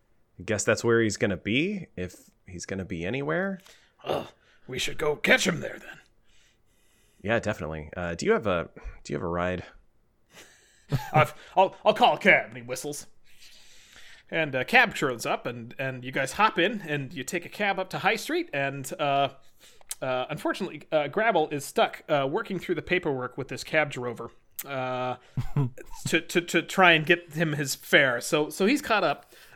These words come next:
Speaker 2: Uh, and, and obviously the drover kept unloading chickens in the market square, so it's really just the two of you who unload out in the middle of this, uh, chess tournament tonight.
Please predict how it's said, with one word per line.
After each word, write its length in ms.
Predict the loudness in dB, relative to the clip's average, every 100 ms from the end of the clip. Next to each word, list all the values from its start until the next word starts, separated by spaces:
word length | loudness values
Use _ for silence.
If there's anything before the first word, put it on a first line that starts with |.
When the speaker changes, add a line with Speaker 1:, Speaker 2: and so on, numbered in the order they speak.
| -2
Speaker 2:
Uh, 360 | 2 4 2 0
and, 220 | -2 0
and 120 | 0
obviously 460 | 2 2 0 0 2
the 140 | 2
drover 340 | 0 0 2 0
kept 220 | 0 -2
unloading 340 | 0 0 -2
chickens 260 | -4 -4 -2
in 20 |
the 60 | -2
market 200 | -2 -2
square, 220 | 0 0
so 160 | 2 -2
it's 100 | -2
really 240 | 0 0
just 220 | -2 -4
the 60 | -6
two 180 | -6 -6
of 100 | -6
you 180 | -2 0
who 180 | 0 2
unload 380 | 2 4 4 6
out 260 | 4 2 -4 -16 -18 -8
in 60 | -2
the 40 |
middle 220 | 0 2
of 80 | 2
this, 260 | 0 -4 -4
uh, 140 | -2 -2
chess 400 | 0 0 0 -2
tournament 440 | -2 -2 -2 -8
tonight. 460 | -8 -6 -6 -8